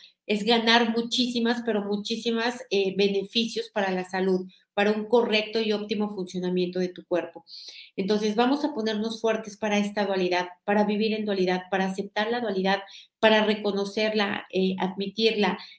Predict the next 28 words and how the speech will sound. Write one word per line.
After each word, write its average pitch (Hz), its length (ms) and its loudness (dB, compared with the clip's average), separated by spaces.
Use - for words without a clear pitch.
para 208 220 8
no 214 180 4
resistirla 220 680 2
ni 214 120 2
rechazarla, 185 800 -2
para 190 220 2
que 190 120 -4
no 202 160 2
nos 233 280 -2
tumbe, 247 420 4
para 180 200 0
que 185 120 -6
no 202 140 -2
nos, 240 240 -2
para 220 220 2
que 220 80 0
si 226 180 0
nos 214 260 0
tira, 269 440 6
pues 196 140 0
nos 196 160 -4
sepamos 208 460 -2
levantar. 175 460 -2
Fuertes 220 380 2
para 202 240 0
sentir 196 600 -2
esta 208 360 2
dualidad, 190 520 4